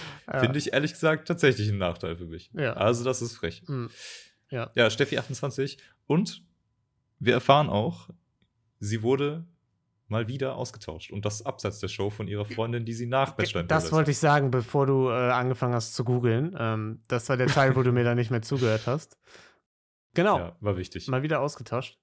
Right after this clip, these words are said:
Speaker 1: Traurig. Und wir erfahren noch, äh, KusspartnerInnen, dreistellig mindestens. Also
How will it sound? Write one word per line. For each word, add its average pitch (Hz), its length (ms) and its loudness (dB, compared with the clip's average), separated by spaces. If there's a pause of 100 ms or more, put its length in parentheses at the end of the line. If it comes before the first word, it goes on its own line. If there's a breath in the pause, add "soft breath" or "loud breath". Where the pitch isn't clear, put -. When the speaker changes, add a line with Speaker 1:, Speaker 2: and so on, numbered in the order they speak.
(220)
Speaker 1:
Traurig. 139 500 -2 (240 loud breath)
Und 165 100 0
wir 214 80 4
erfahren 175 280 2
noch, 175 300 -2 (240)
äh, 139 180 0
KusspartnerInnen, 175 1120 -2 (480)
dreistellig 139 720 0
mindestens. 139 960 -2 (1300 soft breath)
Also 226 460 2